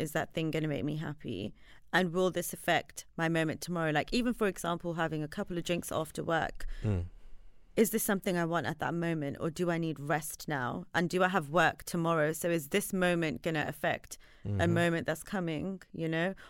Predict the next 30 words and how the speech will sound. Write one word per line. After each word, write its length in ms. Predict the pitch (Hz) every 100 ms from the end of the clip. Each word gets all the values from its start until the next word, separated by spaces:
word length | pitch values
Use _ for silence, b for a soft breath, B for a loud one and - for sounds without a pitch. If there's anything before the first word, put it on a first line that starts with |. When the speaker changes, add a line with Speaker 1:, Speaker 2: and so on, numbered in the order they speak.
| B
Speaker 1:
Or 360 | - 269 208 -
is 140 | 220 196
it 120 | 165
worth 440 | 147 170 180 180
it? 220 | 170 - - -
<laughs> 240 | 240 233
In 160 | - 196
which 220 | 214 185
Speaker 2:
Yeah, 60 | 175
Speaker 1:
case, 280 | 180 190 202
Speaker 2:
yeah, 100 | 190
Speaker 1:
I'm 80 | 190
gonna 160 | 190
Speaker 2:
yeah, 60 | 185
Speaker 1:
enjoy 220 | 185 233
Speaker 2:
yeah, 60 | 269
Speaker 1:
the 80 | 196
Speaker 2:
yeah. 140 | 170
Speaker 1:
moment. 260 | 156 139 - B B B B B -
Speaker 2:
That's 220 | 110 -
it. 140 | 123 - -
Speaker 1:
Yeah. 320 | 85 90 180
Speaker 2:
Is 100 | 98
it 100 | 98
something 260 | 113 101 95
that 100 | 85
you 120 | 85
actually 280 | - - 98
wanna 220 | 98 98
do? 180 | 98 101